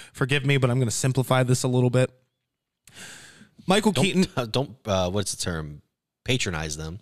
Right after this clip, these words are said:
Speaker 1: N-, no, I don't want them to get angry 'cause I'm not going too in too detail.
Speaker 2: I got
Speaker 1: You know
Speaker 2: you.
Speaker 1: what I mean? I'm keeping it simple.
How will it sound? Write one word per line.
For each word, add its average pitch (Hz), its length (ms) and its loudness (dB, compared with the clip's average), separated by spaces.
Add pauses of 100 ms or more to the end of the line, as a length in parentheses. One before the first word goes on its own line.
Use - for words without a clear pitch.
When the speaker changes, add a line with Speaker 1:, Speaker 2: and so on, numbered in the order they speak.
Speaker 1:
N-, 208 180 -6
no, 220 420 6
I 180 180 2
don't 190 160 2
want 190 120 4
them 175 160 0
to 160 60 0
get 147 240 0
angry 147 380 2
'cause - 180 -2
I'm 139 160 0
not 131 340 0
going 131 300 0 (140)
too - 280 2
in 151 200 0 (180)
too 180 200 2
detail. 131 640 -2
Speaker 2:
I 101 100 2
got 98 120 2
Speaker 1:
You 156 60 2
know 160 60 2
Speaker 2:
you. 151 60 4
Speaker 1:
what 143 40 4
I - 20 2
mean? 135 220 2
I'm 156 160 2
keeping 156 380 0
it 117 100 -2
simple. 98 480 -2